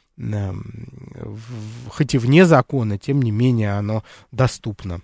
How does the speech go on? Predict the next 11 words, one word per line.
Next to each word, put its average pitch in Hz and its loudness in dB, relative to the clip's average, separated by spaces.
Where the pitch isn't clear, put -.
да, 120 0
за, 104 -2
за 101 -6
деньги. 92 -12
Поговорим 190 6
про 185 4
носорога, 170 8
про 160 0
азиатского 143 4
носорога, 135 2
очень 123 -4